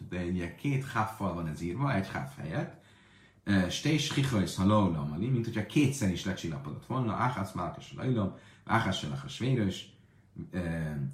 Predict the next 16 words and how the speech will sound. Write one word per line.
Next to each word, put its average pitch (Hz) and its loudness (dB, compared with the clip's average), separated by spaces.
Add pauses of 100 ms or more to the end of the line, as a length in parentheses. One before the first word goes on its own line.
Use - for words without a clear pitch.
(120)
az 92 -4
egyik 110 2
magyarázat 95 0
szerint 95 -2
itt 95 -6
két 110 4
királyról 95 6
van 71 -4
szó, - -6
a - -12
földi 123 2
király, - -2
Áhász - -6
Véros 123 -4
csillapodott 135 -2
le, 127 -2